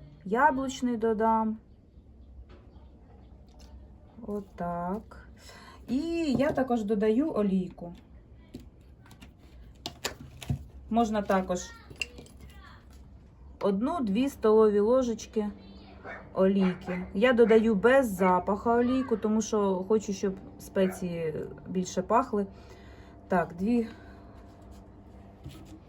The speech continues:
Теж все робимо на око. Дивитеся, хочеться вам більше чогось кинуть, будь ласка. Тепер це все, дивіться, я зав'язую і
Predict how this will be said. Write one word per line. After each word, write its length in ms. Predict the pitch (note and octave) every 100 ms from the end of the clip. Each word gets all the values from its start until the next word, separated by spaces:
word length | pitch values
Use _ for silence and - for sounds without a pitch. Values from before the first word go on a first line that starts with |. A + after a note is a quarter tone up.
| - -
Теж 160 | F#4
все 300 | F#4+ - D#4
робимо 360 | D4+ A#3 A#3+ A#3
на 240 | A3+ B3
око. 500 | A3 F3 D#3 - F3+ F#3+ - - - - - -
Дивитеся, 520 | - C4+ D#4 C4 A#3+ A3+
хочеться 420 | B3+ B3+ G#3 A3
вам 160 | G#3
більше 420 | G3+ C#4+ D#4 B3+ A#3
чогось 280 | A#3 A#3
кинуть, 380 | - A3 G#3+ G3 - -
будь 160 | G3
ласка. 380 | F#3 E3+ F3+ - - - - - -
Тепер 220 | A3+ F4 -
це 160 | B3
все, 220 | A#3 - G#3
дивіться, 460 | G3 F#3+ F#3+ -
я 140 | F3+ G#3 - - - - - - - - E3 D#3+
зав'язую 1080 | G3+ B3+ C4 G3 F3+ E3+ E3 E3+ F3 G#3 B3+ E4+ F4+ - - - - - - - - -
і 140 | -